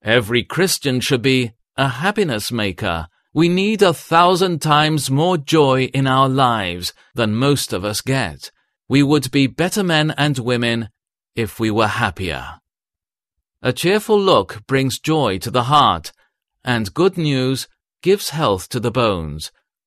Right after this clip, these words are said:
Proverbs fifteen thirty. An anxious heart weighs a man down, but a kind word cheers him up.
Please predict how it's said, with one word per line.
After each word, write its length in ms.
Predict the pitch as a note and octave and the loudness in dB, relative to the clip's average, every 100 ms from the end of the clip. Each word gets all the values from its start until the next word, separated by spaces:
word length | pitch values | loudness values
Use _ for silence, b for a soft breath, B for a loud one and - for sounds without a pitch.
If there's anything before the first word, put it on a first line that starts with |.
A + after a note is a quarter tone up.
| _ | _
Proverbs 520 | - A2+ G#2 G2+ F2+ - | -6 -4 -2 -2 -4 -4
fifteen 580 | B2 A2 - A#2+ F2+ D#2+ | -4 -4 -4 -4 -4 -8
thirty. 640 | - A#2+ G2+ G#2 D2 B1+ _ _ _ _ _ _ _ _ | -4 -4 -4 -6 -8 -10 _ _ _ _ _ _ _ _
An 140 | G2+ A2 | -6 0
anxious 480 | C#3 C#3 - B2+ | 0 0 -2 -2
heart 420 | C#3 D3 A#2+ G2+ G2+ | 2 4 4 0 0
weighs 540 | B2+ C3+ D3+ D#3 E3+ | 2 2 2 0 0
a 60 | D#3 | 0
man 340 | C#3+ C#3 C#3+ | 2 2 0
down, 560 | C3 C#3 A2+ E2+ E2+ D#2+ _ _ _ _ - | 0 2 2 0 -4 -12 _ _ _ _ -4
but 160 | D3+ | -2
a 60 | E3 | -2
kind 420 | - G3 A3 F#3 | -2 -2 -2 -2
word 600 | D#3 F3+ C#3 G#2 G2 - _ | 2 4 6 4 0 -6 _
cheers 440 | - B2+ C#3+ C#3 D3+ | -6 -2 0 0 0
him 180 | C#3 | 0
up. 320 | A2 D#2+ - | 0 -2 -8